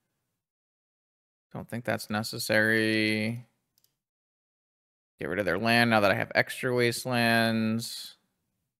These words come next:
I have a nice clock now. Four damage a turn after this next turn, and they are off it. Wow, we just systematically dismantled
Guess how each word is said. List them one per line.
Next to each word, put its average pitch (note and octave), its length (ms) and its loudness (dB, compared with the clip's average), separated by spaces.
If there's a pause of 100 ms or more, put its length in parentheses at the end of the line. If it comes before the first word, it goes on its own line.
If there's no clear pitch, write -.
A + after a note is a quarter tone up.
(600)
I G#2+ 80 -4
have G#2 100 0
a G2+ 40 0
nice D3+ 200 2
clock G#2+ 360 4
now. G2+ 460 2
Four A2+ 140 -4
damage G#2 340 -2
a A2 40 -10
turn A2+ 440 2
after A2 720 0
this - 180 -12
next A#2 220 -6
turn, E3+ 300 -2
and A2 160 0
they B2 100 8
are A2 180 10
off E3 240 8
it. - 140 4 (160)
Wow, A2 500 2
we B2+ 160 -2
just B2+ 260 -2
systematically C3 720 2
dismantled A#2+ 680 0